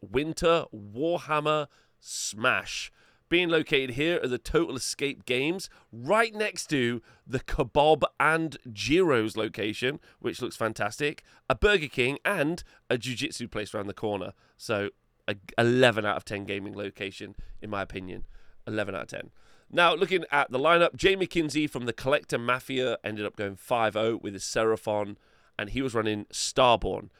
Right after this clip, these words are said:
He had Croak, obviously, an Astaroth Banner Bearer, a Star Seer, a Star Priest,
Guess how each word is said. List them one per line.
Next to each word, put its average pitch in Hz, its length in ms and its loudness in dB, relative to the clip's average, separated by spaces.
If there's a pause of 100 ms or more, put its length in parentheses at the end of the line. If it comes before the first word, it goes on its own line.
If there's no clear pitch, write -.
(120)
He 160 160 0
had 143 280 4
Croak, - 440 0 (280)
obviously, 127 640 0 (140)
an 113 100 -2
Astaroth 147 320 0
Banner 110 220 0
Bearer, 104 380 2 (440)
a - 80 -8
Star 143 300 6
Seer, 147 400 4 (360)
a 107 80 -2
Star 117 280 -2
Priest, - 580 -4